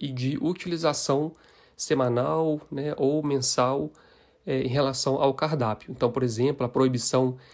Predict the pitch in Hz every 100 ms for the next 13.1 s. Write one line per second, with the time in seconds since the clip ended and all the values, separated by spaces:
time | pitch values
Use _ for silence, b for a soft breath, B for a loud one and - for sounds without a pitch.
0 | B B - 113 120 123 120 - 127 123
1 | 131 139 127 120 135 - 117 131 131 127
2 | - 123 120 - 170 170 127 113 - -
3 | 143 139 _ _ _ _ _ 120 135 131
4 | - 180 202 170 165 170 160 147 - -
5 | 135 131 123 - 165 165 - 160 160 160
6 | 160 156 156 135 131 135 131 123 120 123
7 | 123 123 120 113 120 147 156 - B B
8 | B B 147 139 131 151 156 139 147 151
9 | 120 117 _ b b b b b b -
10 | 127 123 - 131 131 131 127 131 123 120
11 | 120 - 120 143 151 151 135 120 156 147
12 | - 135 131 127 127 120 117 147 139 131